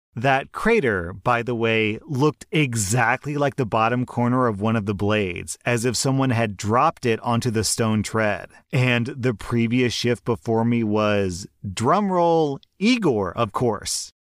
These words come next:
Igor denied that he had done anything wrong, and also he couldn't recall seeing any scratches or hear any grinding noises during his shift. He tried to blame it on me,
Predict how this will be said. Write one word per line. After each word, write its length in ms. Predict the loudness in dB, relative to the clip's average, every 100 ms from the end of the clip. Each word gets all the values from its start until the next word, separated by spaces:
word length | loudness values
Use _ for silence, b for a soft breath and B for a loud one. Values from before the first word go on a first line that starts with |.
| _
Igor 400 | 0 2 4 2
denied 420 | 2 2 2 0
that 120 | 0 -2
he 140 | 0
had 120 | 0
done 200 | 0 2
anything 460 | 2 0 0 0 0
wrong, 600 | 0 0 0 -2 -6 -6
and 360 | -2 0 0 -2
also 600 | 0 0 0 0 0 0
he 180 | 0 -4
couldn't 300 | -2 -2 0
recall 340 | -2 0 0
seeing 300 | -2 -2 0
any 160 | 0 0
scratches 560 | -2 0 0 0 -2
or 100 | -2
hear 220 | -2 0 0
any 160 | 0
grinding 420 | 0 0 2 2
noises 320 | 2 0 -2 -2
during 260 | -2 0
his 120 | -2
shift. 520 | -2 -2 -4 -8 -18 -20 _ -6
He 120 | -6
tried 260 | 0 0 0
to 80 |
blame 260 | 0 2 2
it 80 | 2
on 320 | 2 0 0
me, 420 | 0 0 -2 -6